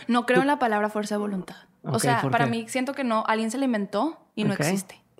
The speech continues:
Speaker 1: O
Speaker 2: A
Speaker 1: sea,
Speaker 2: ver, entonces, ¿cuál, cuál es el?
Speaker 1: yo no creo que exista porque
Speaker 2: What's the catch?
Speaker 1: Sí, o sea, si te pones a pensar, fuerza... o sea, cuando alguien usa la palabra fuerza de voluntad, la usa en una connotación negativa, siempre.
Speaker 2: Ujú.
Speaker 1: O sea, no
Speaker 2: "No tengo
Speaker 1: tengo
Speaker 2: fuerza
Speaker 1: fuerza
Speaker 2: de
Speaker 1: de
Speaker 2: voluntad".
Speaker 1: voluntad, siempre.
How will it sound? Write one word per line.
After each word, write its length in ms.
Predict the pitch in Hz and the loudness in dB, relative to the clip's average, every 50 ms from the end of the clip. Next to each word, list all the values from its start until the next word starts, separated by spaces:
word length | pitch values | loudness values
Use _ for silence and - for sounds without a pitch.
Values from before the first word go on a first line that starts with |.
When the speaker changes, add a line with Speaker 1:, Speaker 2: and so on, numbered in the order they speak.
| _ - | _ -2
Speaker 1:
O 40 | 247 | 0
Speaker 2:
A 60 | 277 | 2
Speaker 1:
sea, 180 | 143 - - 208 | 4 4 6 6
Speaker 2:
ver, 140 | 185 214 208 | 4 4 4
entonces, 340 | 175 160 131 165 160 147 - | 2 2 0 0 0 0 0
¿cuál, 160 | - 170 - | -2 -2 0
cuál 200 | - 160 160 165 | 0 0 0 0
es 120 | 160 - - | 0 0 -2
el? 200 | 156 147 240 220 | -2 -2 0 0
Speaker 1:
yo 180 | 247 262 262 | 2 2 2
no 160 | 269 277 285 | 0 -2 -2
creo 160 | 294 330 349 339 | 0 0 0 0
que 80 | 349 | -2
exista 580 | 330 - - - 269 262 247 - - 294 311 302 | -6 -8 -8 -6 -6 -6 -6 -4 -4 -4 -4 -2
porque 240 | - 277 269 - - | -2 -2 -2 -2 -2
Speaker 2:
What's 180 | 160 214 208 - | -2 -2 -2 -2
the 120 | - 160 | -2 -2
catch? 380 | - - 160 151 143 - - - | -2 -2 -4 -4 -6 -8 -10 -10
Speaker 1:
Sí, 380 | - - - - 247 220 196 185 | -8 -8 -4 -2 0 0 0 -2
o 80 | 185 | -2
sea, 120 | 190 214 220 | -4 -2 -2
si 100 | 240 240 | -2 -2
te 100 | 262 254 | -2 -2
pones 180 | 262 269 285 | -2 -2 -2
a 120 | 330 339 339 | -2 -4 -2
pensar, 480 | 320 269 240 220 - 240 247 285 285 - - - _ _ _ _ _ | -2 -2 -2 0 0 0 0 -2 -2 -6 -14 -20 _ _ _ _ _
fuerza... 480 | - - - 269 277 269 302 311 - - - | -8 -2 -2 -2 0 -2 -4 -6 -6 -6 -4
o 60 | 254 | -4
sea, 120 | 233 247 247 | -4 -2 0
cuando 280 | - 262 254 247 254 | 0 0 2 2 0
alguien 220 | 262 269 285 320 330 | 0 0 0 -2 -2
usa 160 | 320 320 311 | -2 -2 -4
la 80 | 320 | -4
palabra 300 | 311 262 247 226 226 247 | -2 -2 0 0 -2 -4
fuerza 320 | 240 - - 247 247 - 269 | -6 -4 -4 -4 -2 -2 -4
de 60 | 277 | -2
voluntad, 360 | 285 254 220 208 - 202 233 | -2 0 -2 0 0 -2 -2
la 140 | 254 226 208 | 0 -2 -2
usa 320 | 202 202 220 220 226 - - | -2 -2 -2 -4 -4 -6 -6
en 100 | - 214 202 | -4 -2 -2
una 120 | 208 202 | -2 -2
connotación 500 | - 220 233 214 - 190 - - 196 185 | -2 -2 -4 -4 -4 -6 -10 -8 -6 -6
negativa, 420 | 190 190 185 180 - 175 175 - - | -4 -4 -6 -6 -8 -10 -10 -10 -10
siempre. 440 | - - 214 208 180 - - - - _ _ _ _ - | -10 -8 -6 -6 -6 -8 -12 -18 -20 _ _ _ _ -4
Speaker 2:
Ujú. 200 | 156 127 123 143 | -2 0 0 0
Speaker 1:
O 60 | 165 | 0
sea, 240 | 190 220 202 - - - | 2 2 0 -2 -2 -2
no 220 | 208 220 226 233 247 | -2 0 2 2 2
Speaker 2:
"No 100 | 156 147 | 2 2
tengo 140 | - 165 - | 2 2 2
Speaker 1:
tengo 80 | 233 240 247 262 | 2 2 2 2
Speaker 2:
fuerza 80 | - 151 | 2 2
Speaker 1:
fuerza 180 | 233 226 - | 2 2 2
Speaker 2:
de 60 | - | 2
Speaker 1:
de 60 | 240 247 | 2 2
Speaker 2:
voluntad". 300 | 240 220 196 - 151 139 | 2 0 0 0 0 0
Speaker 1:
voluntad, 220 | 160 131 - - _ - | -2 -2 -6 -12 _ -12
siempre. 360 | - 196 185 170 - - | -8 -8 -8 -8 -8 -12